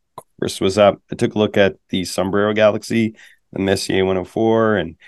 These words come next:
and then M thirty-five, thirty-eight, thirty-six, thirty-seven. They were sort of over into the, uh, western sky, and then just did some general panning around. It was just, just beautiful. And met up with Dave Chapman, uh, a few days later, uh,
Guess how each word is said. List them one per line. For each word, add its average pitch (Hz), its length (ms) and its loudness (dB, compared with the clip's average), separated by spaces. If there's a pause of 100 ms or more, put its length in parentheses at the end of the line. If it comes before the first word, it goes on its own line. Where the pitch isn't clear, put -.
(300)
and 90 100 -2
then 98 160 0
M 107 200 0
thirty-five, 98 760 0
thirty-eight, 92 500 -2
thirty-six, 87 580 -4
thirty-seven. - 580 0
They 95 80 2
were 87 140 0
sort - 280 -6
of - 80 -8
over 90 280 2
into 85 360 -2
the, 85 320 -2
uh, - 180 -18 (360)
western 110 440 0
sky, 110 540 2 (340)
and 98 220 2
then 113 100 2
just 92 140 -8
did 107 200 -2
some 87 240 -6
general 107 360 0
panning 104 360 -4
around. 98 360 2
It - 100 -10
was - 240 -18 (360)
just, - 280 2 (180)
just 120 300 2
beautiful. 107 640 0
And 110 400 -4
met 131 140 2
up - 120 -4
with 110 140 -10
Dave 127 240 -2
Chapman, 120 580 2 (400)
uh, 98 280 4
a - 20 -4
few 113 240 -4
days 98 240 -2
later, 113 480 -2
uh, 95 200 2